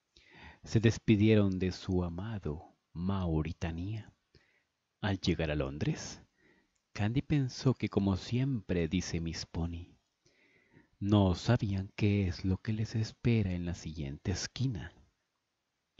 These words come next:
¿Quién sabía si volverían a ver ese barco? Una vez en Londres, buscaron un apartamento.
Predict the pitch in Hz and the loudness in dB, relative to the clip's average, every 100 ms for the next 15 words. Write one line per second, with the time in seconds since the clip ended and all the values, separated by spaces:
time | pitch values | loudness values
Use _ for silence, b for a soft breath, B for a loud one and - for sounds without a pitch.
0 | b b b b - 104 95 95 - 117 | b b b b -10 -2 2 0 0 0
1 | 107 95 95 90 95 92 87 90 85 98 | 2 0 -2 -4 -2 -2 0 -2 -4 -4
2 | 113 101 87 80 78 80 - - 110 - | -4 -4 -4 -4 -4 -6 -6 -4 -6 -8
3 | 73 - - _ _ _ _ _ _ _ | -12 -12 -20 _ _ _ _ _ _ _
4 | _ _ _ _ B B B B 117 120 | _ _ _ _ B B B B 4 6
5 | 110 98 95 82 73 76 - - - - | 6 6 2 2 2 0 -4 -4 -6 -6
6 | - 95 92 95 131 - 120 - 92 107 | -4 -2 2 2 2 0 -2 -4 -4 -4
7 | 98 - 76 | -6 -10 -12